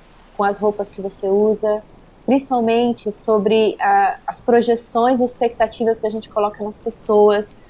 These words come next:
Agora que a gente tem muitos seguido-, eh, muitas figuras, influenciadores,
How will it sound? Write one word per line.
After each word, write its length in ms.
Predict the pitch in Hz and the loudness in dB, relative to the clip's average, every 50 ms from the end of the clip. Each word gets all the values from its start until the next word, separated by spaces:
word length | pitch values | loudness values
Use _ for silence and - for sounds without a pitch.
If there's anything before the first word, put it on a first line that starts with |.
| - - | -16 -8
Agora 280 | - 196 202 214 208 214 | -4 0 2 2 2 2
que 60 | 208 | -2
a 40 | 214 | -4
gente 260 | 202 208 208 202 - | -6 -6 -8 -8 -6
tem 140 | - 233 214 | -4 -2 -2
muitos 220 | 208 214 208 - - | -2 -2 -4 -6 -6
seguido-, 400 | - 226 202 196 214 185 180 - | -4 -2 -2 0 -2 -4 -4 -6
eh, 180 | - 190 196 185 - - - 185 | -6 -6 -6 -8 -10 -20 -20 -12
muitas 440 | 180 196 214 208 - 220 220 220 - - | -8 -8 -6 -4 -2 -4 -4 -4 -6 -8
figuras, 520 | - 233 196 180 190 214 220 196 208 208 | -8 -8 -6 -4 0 0 2 2 2 0
influenciadores, 880 | 214 208 - - 202 202 - - 190 180 175 196 220 226 208 190 196 | -2 -6 -6 -6 -8 -6 -4 -6 -6 -2 0 2 2 2 2 0 -4